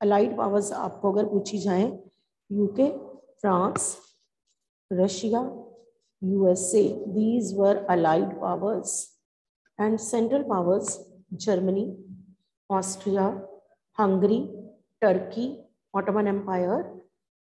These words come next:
Germany, Austria, Hungary, Turkey। तो these were central powers। अब इनमें हो गई फर्स्ट वर्ल्ड वॉर। Ruler Kaiser William took loans from the countries, from other countries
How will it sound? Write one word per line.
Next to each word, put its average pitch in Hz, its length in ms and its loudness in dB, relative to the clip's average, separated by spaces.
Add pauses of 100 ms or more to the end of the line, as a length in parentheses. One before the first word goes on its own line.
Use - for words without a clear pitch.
(140)
Germany, 185 500 0 (500)
Austria, 208 720 0 (220)
Hungary, 190 380 2 (340)
Turkey। 208 400 0 (880)
तो 233 160 4
these 269 440 4
were 214 160 4
central 185 680 2
powers। - 420 -4 (400)
अब 196 120 -2
इनमें 220 260 4
हो 214 160 2
गई 220 200 0 (120)
फर्स्ट - 380 -4
वर्ल्ड 185 320 2
वॉर। 196 200 2 (720)
Ruler 240 300 2 (100)
Kaiser 196 460 2
William 175 440 0
took 269 220 -4 (140)
loans 202 440 4 (380)
from 220 300 2
the 214 100 2
countries, 196 640 -4 (880)
from 202 180 0
other 233 220 0
countries 196 500 -4